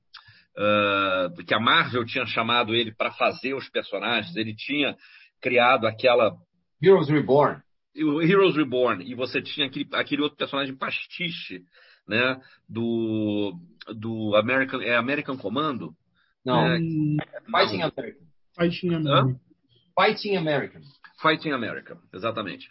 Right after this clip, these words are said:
Speaker 1: Então, quer dizer, você vê que tem aí uma, uma intenção de vou fazer os meus Capitão América, os meus Super-Homem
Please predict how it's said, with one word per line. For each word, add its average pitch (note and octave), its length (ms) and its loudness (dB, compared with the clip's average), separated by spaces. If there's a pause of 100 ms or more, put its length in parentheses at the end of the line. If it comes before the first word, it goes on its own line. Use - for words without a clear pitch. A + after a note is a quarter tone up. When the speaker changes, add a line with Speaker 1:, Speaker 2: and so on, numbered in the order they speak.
(320)
Speaker 1:
Então, G#3+ 280 2 (200)
quer F3 80 -2
dizer, - 280 2 (120)
você F3 420 2
vê F#3+ 260 4
que G#3 140 -6
tem G3+ 320 2
aí F3+ 240 4
uma, F3+ 500 2
uma D#3 220 0
intenção E3+ 640 0
de D3+ 100 -4
vou F3 240 -2
fazer F3 680 2
os F#3 220 0
meus F3+ 540 2
Capitão D#3+ 440 0
América, D3 480 -2
os C3 160 -6
meus C3+ 360 -4
Super-Homem C3+ 720 -4